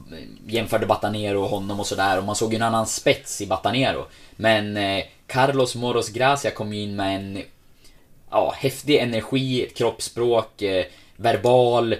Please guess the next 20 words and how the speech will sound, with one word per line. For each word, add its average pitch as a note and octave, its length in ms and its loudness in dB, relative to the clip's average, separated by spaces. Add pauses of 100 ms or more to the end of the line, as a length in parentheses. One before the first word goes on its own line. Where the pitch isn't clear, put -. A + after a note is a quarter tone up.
(120)
styr B2 400 -2
och G#2+ 80 -2
ställer, A2+ 680 2 (180)
stenhård A2 760 0 (340)
och, F#2+ 460 2
eh, C2+ 340 -6
spred A#2 320 0
verkligen A2 440 0
bra B2 200 4
energi A2+ 320 -2
kring G2+ 260 -8
sig - 140 0
och A2 120 -2
tog E3 180 0
en - 80 2
plats - 260 0
i - 20 -10
slutet E2+ 260 -6
av D2+ 100 -4
säsongen. F#2 460 -4